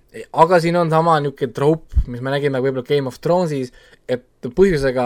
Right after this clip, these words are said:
on George Martin autor, mitte stsenaristid, loo autorid.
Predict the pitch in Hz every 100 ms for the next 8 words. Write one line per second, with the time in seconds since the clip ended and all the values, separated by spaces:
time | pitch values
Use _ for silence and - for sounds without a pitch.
0 | 120 127 123 117 117 113 110 151 131 113
1 | - - - _ _ _ _ _ 135 147
2 | 143 123 110 107 104 - 127 131 110 107
3 | 113 113 - 107 98 - 131 123 123 117
4 | - _ _ 104 107 117 120 101